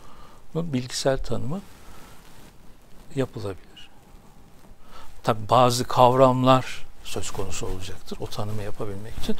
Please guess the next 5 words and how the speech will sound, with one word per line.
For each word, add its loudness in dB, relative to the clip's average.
ve 4
o -2
kavramlar 4
arasındaki -4
bağlantılar 6